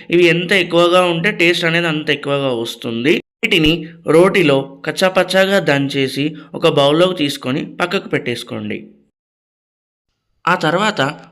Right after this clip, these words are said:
మనం ముందుగా క్లీన్ చేసుకొని పెట్టుకున్నటువంటి లెమన్స్‌ని తీసుకొని, ఇలా హ్యాండ్తో గట్టిగా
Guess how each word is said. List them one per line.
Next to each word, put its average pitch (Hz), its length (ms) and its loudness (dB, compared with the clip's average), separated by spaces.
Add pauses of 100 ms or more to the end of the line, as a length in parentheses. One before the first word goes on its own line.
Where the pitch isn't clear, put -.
మనం 170 260 2
ముందుగా 160 300 0
క్లీన్ 165 360 -2
చేసుకొని 170 340 -4
పెట్టుకున్నటువంటి 143 680 -4
లెమన్స్‌ని 139 500 -2
తీసుకొని, 131 480 -6 (300)
ఇలా 170 120 0
హ్యాండ్తో 156 480 0 (120)
గట్టిగా 151 280 0